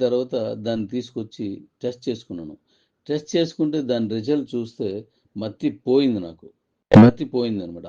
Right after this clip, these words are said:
అద్భుతంగా. ఎంతలాగంటే ఆ ప్రోడక్ట్ మీరు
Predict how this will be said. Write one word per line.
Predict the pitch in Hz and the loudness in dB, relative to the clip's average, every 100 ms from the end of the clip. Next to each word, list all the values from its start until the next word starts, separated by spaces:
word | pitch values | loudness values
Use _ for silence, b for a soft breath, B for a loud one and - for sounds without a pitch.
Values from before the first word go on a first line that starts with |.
| 98 | -14
అద్భుతంగా. | 98 117 139 113 92 82 - _ _ _ _ _ _ _ _ _ _ _ _ _ - | -10 -6 -4 -2 -4 -8 -14 _ _ _ _ _ _ _ _ _ _ _ _ _ -8
ఎంతలాగంటే | 120 151 170 170 170 147 127 123 123 107 123 - _ _ - | -4 -4 0 2 2 2 0 -2 -4 -4 -8 -12 _ _ -10
ఆ | 113 123 117 | -6 -6 -4
ప్రోడక్ట్ | 110 131 165 _ 196 180 | -6 -4 -6 _ 0 2
మీరు | 135 | 0